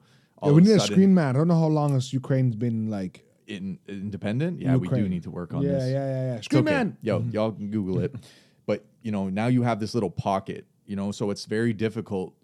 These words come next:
Speaker 1: It's one thing to be separated by borders. It's one thing to be separated by water. It's one thing to be separated by X, Y, Z. But you have this previously returned land that now a chunk of it is like, "Nah, you know what?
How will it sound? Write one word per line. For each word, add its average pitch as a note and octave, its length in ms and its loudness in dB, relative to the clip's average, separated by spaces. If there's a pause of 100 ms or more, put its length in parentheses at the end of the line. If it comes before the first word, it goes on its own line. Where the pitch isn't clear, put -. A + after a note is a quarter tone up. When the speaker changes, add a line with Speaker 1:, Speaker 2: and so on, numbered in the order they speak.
(120)
Speaker 1:
It's - 160 -14
one C#3 180 -2
thing B2+ 280 -4
to - 100 -14
be G2+ 100 -6
separated G2 540 -6
by F2 100 -4
borders. F#2 540 -8
It's F2 100 -20
one G#2+ 160 -4
thing A2 140 -6
to G2 80 -6
be F#2+ 80 -6
separated F#2 480 -6
by F2 140 -6
water. F2 440 -4
It's - 140 -16
one G#2 160 -6
thing A2 140 -6
to G2+ 40 -4
be F#2+ 80 -8
separated F#2 480 -6
by F2+ 140 -6
X, F2 240 -10
Y, E2+ 160 -6
Z. F2 220 -6 (600)
But G2 180 -8
you G#2 320 -6 (380)
have G#2 240 -4
this G2 160 -6
previously A2+ 640 -4
returned G#2+ 560 -2
land F#2 480 -2
that A2+ 180 -4
now G2 400 -4 (240)
a G2 60 -8
chunk A#2+ 320 -4
of G2+ 120 -4
it G2 140 -4
is F#2+ 140 -10
like, F#2+ 200 -12
"Nah, G#2 280 -12
you G2+ 160 -8
know A#2+ 80 -2
what? B2+ 320 -2